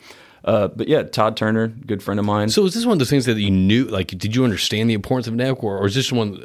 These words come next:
Speaker 2: the one of those
Speaker 1: No,
Speaker 2: things
Speaker 1: this
Speaker 2: you just kinda start meeting people, start building relationships, become friends with all that stuff? I mean, that's kind of how, I feel like how it graduates.
Speaker 1: Oh, absolutely. Like, you don't realize how, um, how small the oil field is,
Speaker 2: Right.
Speaker 1: s-, specifically in directional drilling. You know, I still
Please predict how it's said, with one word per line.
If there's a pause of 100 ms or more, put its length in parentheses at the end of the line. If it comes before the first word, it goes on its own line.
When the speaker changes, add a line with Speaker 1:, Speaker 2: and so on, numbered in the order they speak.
(120)
Speaker 2:
the
one
of
those
Speaker 1:
No,
Speaker 2:
things
Speaker 1:
this
Speaker 2:
you
just
kinda
start
meeting
people,
start
building
relationships,
become
friends
with
all
that
stuff?
I
mean,
that's
kind
of
how,
I
feel
like
how
it
graduates. (100)
Speaker 1:
Oh,
absolutely.
Like,
you
don't
realize
how,
um, (1400)
how
small
the
oil
field
is,
Speaker 2:
Right.
Speaker 1:
s-, (160)
specifically
in
directional
drilling.
You
know,
I
still